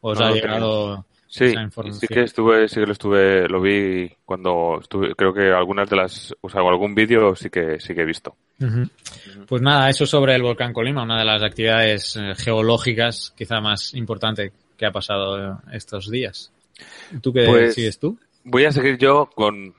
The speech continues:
Speaker 2: esta primera noticia de, de la nasa, del Curiosity en, en,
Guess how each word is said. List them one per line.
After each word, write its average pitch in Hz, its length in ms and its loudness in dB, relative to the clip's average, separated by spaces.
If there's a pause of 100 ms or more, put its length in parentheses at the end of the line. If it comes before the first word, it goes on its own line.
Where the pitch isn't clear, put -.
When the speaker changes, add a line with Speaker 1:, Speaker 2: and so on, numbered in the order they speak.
(280)
Speaker 2:
esta 101 460 0
primera 101 280 -2
noticia 110 440 0
de, 92 460 4
de 90 140 0
la 90 100 0
nasa, 127 500 -2
del 90 280 -4
Curiosity 107 640 -2
en, 85 260 -8
en, 76 420 -14